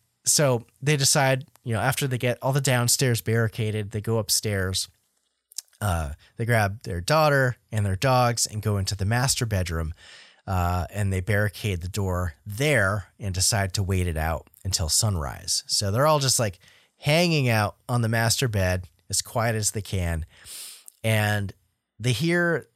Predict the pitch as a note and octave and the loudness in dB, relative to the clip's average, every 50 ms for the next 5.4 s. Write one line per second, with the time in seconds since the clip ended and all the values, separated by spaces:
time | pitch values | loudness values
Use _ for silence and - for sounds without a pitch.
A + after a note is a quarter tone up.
0 | _ _ _ _ - A#2+ - - - F3+ G3+ - - G#2+ F#2+ F2+ F2+ G2+ - - | _ _ _ _ -6 -6 -6 -2 -4 -4 -2 0 0 0 0 0 0 0 0 -2
1 | - - _ _ _ G2+ G#2 G#2+ G#2+ - - _ _ _ _ _ _ _ _ _ | -2 -4 _ _ _ 0 0 0 0 -2 -6 _ _ _ _ _ _ _ _ _
2 | _ _ _ _ _ _ _ _ _ B2 A2 G2+ G2+ - B2+ C3 C3 C3 A#2+ G2 | _ _ _ _ _ _ _ _ _ -2 -2 0 0 2 4 4 6 4 4 2
3 | - F2+ D#2 C#2 C#2 C#2 D2+ E2 - _ _ _ - F#2 F2 F2 E2 F2+ F2 - | 0 -2 -4 -4 -4 -6 -8 -10 -12 _ _ _ -6 -4 -4 -2 -2 -4 -4 -2
4 | A#2+ A2+ G2+ F#2+ G2 - - G2 F#2+ F#2 F#2 F#2 G2 F#2+ F2+ E2+ - - _ - | -2 -2 0 -2 -4 -2 0 0 2 2 2 0 0 -2 -2 -4 -6 -10 _ -10
5 | - - F#2 F2 D#2+ D#2+ E2 | -8 -6 -4 -4 -4 -6 -8